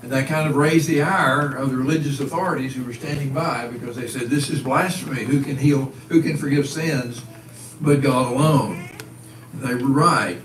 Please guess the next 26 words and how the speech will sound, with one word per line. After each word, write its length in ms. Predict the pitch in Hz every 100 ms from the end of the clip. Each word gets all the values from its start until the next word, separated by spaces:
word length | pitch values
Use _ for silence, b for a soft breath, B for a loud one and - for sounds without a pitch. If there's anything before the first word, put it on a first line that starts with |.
| - - -
They 100 | 117
just 220 | 123 120
didn't 200 | 143 107
realize 520 | 120 127 117 110 104 113
what 120 | -
they 60 |
were 120 | 110 120
looking 340 | 131 110 95
at. 240 | 90 76 - - - - - - - - - - B B B
Then 120 | 151 151
he's 200 | 147 135
approached 400 | 165 147 139 139
by 220 | 127 131
a 40 |
synagogue 480 | - 151 135 113 107
ruler, 340 | 104 107 95
a 60 | 92
man, 320 | 123 123 113 B B B B -
we're 160 | - 135
told 300 | 131 127 123
in 60 |
other 200 | 131 147
places, 500 | - 110 110 147 131
is 140 | 117 123
named 260 | 117 117
Jairus. 680 | 120 131 139 107 95 -